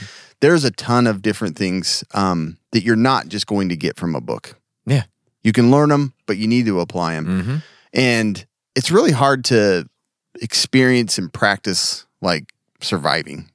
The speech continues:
Speaker 1: You know what I mean? <laughs> It's like we live in such
Speaker 2: These
Speaker 1: a
Speaker 2: days, maybe not so much, but
Speaker 1: Yeah,
Speaker 2: yeah, I know,
Speaker 1: yeah,
Speaker 2: I know
Speaker 1: exactly.
Speaker 2: what you mean. Yes.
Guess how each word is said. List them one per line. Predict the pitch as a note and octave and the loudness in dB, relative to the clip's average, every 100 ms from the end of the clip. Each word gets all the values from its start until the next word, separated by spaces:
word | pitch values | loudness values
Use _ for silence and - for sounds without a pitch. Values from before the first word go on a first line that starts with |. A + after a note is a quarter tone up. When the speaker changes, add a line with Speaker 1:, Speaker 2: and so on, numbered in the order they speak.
| _ | _
Speaker 1:
You | B2+ | 2
know | C3 | 4
what | A#2 | 4
I | |
mean? | C3+ G#2+ C3 | 4 6 6
<laughs> | B2 | 4
It's | F3+ C3 D3 | 4 2 2
like | A#2+ - - | 2 -2 -4
we | C#3 E3 | 0 2
live | E3+ F#3 D#3 | 2 2 2
in | C3+ | 2
such | C3+ G3+ | 2 4
Speaker 2:
These | G3 | 4
Speaker 1:
a | B2 | 4
Speaker 2:
days, | D#3 C3+ | 2 2
maybe | C3+ A#2+ | 0 0
not | G#2+ G#2 | 0 -2
so | - G2+ | -2 -4
much, | G2+ B2 - - | -4 -4 -8 -6
but | G2+ F#2 | 0 2
Speaker 1:
Yeah, | E2 | 2
Speaker 2:
yeah, | G2 F2+ | 2 2
I | F#2+ | 2
know, | D#2 | 0
Speaker 1:
yeah, | A#1 | 0
Speaker 2:
I | G#2 | -2
know | A2 | 0
Speaker 1:
exactly. | F2 G2+ | 0 0
Speaker 2:
what | F#2+ | -2
you | F2+ | -2
mean. | F#2 | -4
Yes. | E2+ - | -6 -8